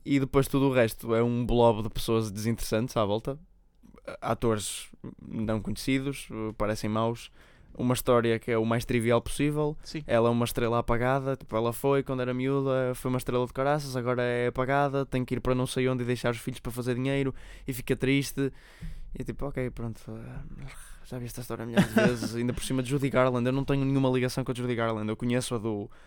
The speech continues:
Speaker 1: Somewhere Over the Rainbow, do, do Feiticeiro de Oz, e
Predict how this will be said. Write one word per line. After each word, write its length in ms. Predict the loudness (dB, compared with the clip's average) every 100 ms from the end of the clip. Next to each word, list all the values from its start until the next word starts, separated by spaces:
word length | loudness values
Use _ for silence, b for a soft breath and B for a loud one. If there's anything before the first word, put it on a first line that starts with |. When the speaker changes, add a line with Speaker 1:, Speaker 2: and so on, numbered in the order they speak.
| b
Speaker 1:
Somewhere 340 | -6 0 0 2
Over 140 | 2
the 80 | 2
Rainbow, 360 | 2 2 0 -2
do, 260 | -6 -6 -6 -6
do 160 | -6 -6
Feiticeiro 480 | -6 -4 0 0 2
de 60 |
Oz, 220 | 0 0 -2
e 160 | -6